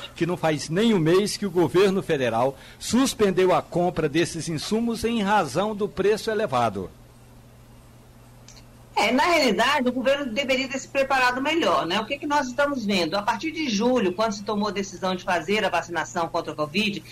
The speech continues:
Speaker 2: e que já sabia que você teria uma demanda adicional, deixando claro que essas vacinas que foram adquiridas pelos estados e municípios são de responsabilidade dos estados, sim, mas para fazer as ações de rotina. Nós estamos falando do calendário da criança,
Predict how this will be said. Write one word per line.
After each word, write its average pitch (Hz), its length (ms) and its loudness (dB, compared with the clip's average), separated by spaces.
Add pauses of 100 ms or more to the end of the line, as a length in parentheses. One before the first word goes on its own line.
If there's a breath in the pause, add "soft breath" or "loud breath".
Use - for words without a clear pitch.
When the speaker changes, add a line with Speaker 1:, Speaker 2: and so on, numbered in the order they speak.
(100)
Speaker 2:
e 196 80 -12
que 202 120 -4
já 226 200 2
sabia 208 440 -2
que 208 160 -12
você 190 240 -10
teria 196 280 -2
uma 190 140 0
demanda 175 440 0
adicional, 180 600 -2 (240 loud breath)
deixando 240 380 2
claro 190 260 2
que 202 100 -2
essas 220 240 -2
vacinas 247 560 -2
que - 140 -10
foram 220 220 -2
adquiridas 180 420 -4
pelos 160 260 -6
estados 202 480 -2
e 175 60 -4
municípios 165 720 -4 (240 loud breath)
são 240 220 0
de 208 80 2
responsabilidade 185 800 0
dos 160 120 -12
estados, 156 460 -2
sim, 285 300 -6 (120)
mas 262 300 -2
para 269 220 0
fazer 247 320 0
as 247 80 -2
ações 247 300 -2
de 240 40 -2
rotina. 254 460 -2
Nós 180 100 -2
estamos 233 220 -8
falando 202 260 2
do 202 60 -2
calendário 185 400 0
da 170 80 -2
criança, 226 720 0